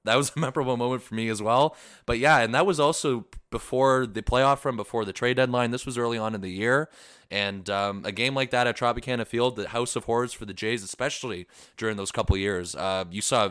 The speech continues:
two good things, or at least one overall great start from Marco Estrada, near perfect. And, of course, you saw one of, you know, a, a catch that we haven't seen since in terms of, at least from the Jays, too, diving into the crowd.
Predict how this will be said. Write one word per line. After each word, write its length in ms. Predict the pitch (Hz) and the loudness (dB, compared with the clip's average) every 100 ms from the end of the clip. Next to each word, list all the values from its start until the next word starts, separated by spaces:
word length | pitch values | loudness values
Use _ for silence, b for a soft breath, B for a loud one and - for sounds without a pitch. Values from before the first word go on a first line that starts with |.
| 87 | -2
two 220 | - 139 | -2 0
good 200 | 127 123 | 0 0
things, 440 | 123 113 117 117 - b b - | 0 0 -2 -8 -12 b b 0
or 120 | 107 | 0
at 80 | 107 | 0
least 200 | 120 110 | -4 -2
one 220 | 113 120 | 0 2
overall 380 | 117 113 107 95 | 0 2 0 0
great 340 | 95 110 117 | -2 -2 0
start 240 | - 123 | 2 0
from 120 | 113 120 | 0 -4
Marco 260 | 120 123 | -2 -4
Estrada, 320 | 120 127 120 | -2 0 0
near 220 | 101 113 120 | 0 -4 -2
perfect. 520 | 120 120 131 123 - | -2 -2 -2 -6 -8
And, 140 | 95 | -12
of 80 | 95 | -8
course, 240 | 113 107 | -6 -6
you 60 | 101 | -6
saw 240 | 113 101 - b b - | -4 -4 -4 b b -10
one 180 | 104 113 | -6 -4
of, 340 | 104 98 - | -6 -12 -18
you 100 | 120 | -10
know, 140 | 104 98 | -6 -4
a, 80 | 104 | -4
a 80 | 107 | -6
catch 320 | 120 127 - | -4 -4 -4
that 100 | 101 | -4
we 100 | 117 | -4
haven't 240 | 120 117 | -4 -4
seen 500 | - 123 127 123 107 | -8 -6 -8 -8 -8
since 400 | - 131 156 - | -4 -2 -2 -6
in 100 | 98 | -6
terms 300 | 95 113 104 | -4 -4 -4
of, 120 | 104 | -6
at 120 | 98 101 | -6 -8
least 180 | 120 | -8
from 140 | - 101 | -8 -8
the 80 | 92 | -4
Jays, 260 | 107 113 | -4 -4
too, 180 | - 123 | -4 -6
diving 380 | 95 104 113 117 | -2 -2 -2 -4
into 140 | 107 | -8
the 100 | 98 | -10
crowd. 380 | - 117 101 | -4 -2 -2